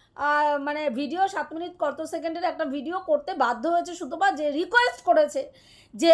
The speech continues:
"আমাকে তোমরা যা খুশি বলো, কিন্তু আমার বাচ্চাকে নিয়ে, শেরুকে নিয়ে কোনো রকম কথা বলো না।" যথারীতি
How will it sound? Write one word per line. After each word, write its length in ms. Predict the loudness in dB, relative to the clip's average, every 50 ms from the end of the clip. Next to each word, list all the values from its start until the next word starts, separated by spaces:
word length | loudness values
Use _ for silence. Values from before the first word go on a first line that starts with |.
| 6 6 -2
"আমাকে 440 | -2 -2 2 4 4 2 2 0 -2
তোমরা 300 | -2 -2 2 4 4 6
যা 240 | 6 4 0 0 -2
খুশি 320 | -4 -6 -10 -8 -8 -6
বলো, 360 | -2 0 0 0 0 0 -2
কিন্তু 480 | -4 -6 -10 -10 -10 -10 -12 _ -8 -6
আমার 320 | -6 -6 -4 -4 -6 -6
বাচ্চাকে 580 | -4 -2 -4 -4 -6 -8 -8 -8 -8 -6 -8 -10
নিয়ে, 340 | -8 -8 -8 -8 -4 -4 -4 -4 -6 -10 _ _ _ _ _ _
শেরুকে 460 | -4 2 2 4 4 4 2 2 0
নিয়ে 220 | -2 0 0 -2 -2 0 2
কোনো 200 | 2 2 6 6
রকম 240 | 6 6 6 2 -10 -12 -8
কথা 340 | -6 -6 -6 -4 -6 -6
বলো 300 | -6 -6 -8 -10 -10 -12
না।" 120 | -14 -18 _ _ _ _ _ _ _ _ _ _ _ _ _ _ _ _ _ _ _ _ _ _ -2
যথারীতি 600 | 6 6 6 8 8 4 2 2 -2 -2 -2 -2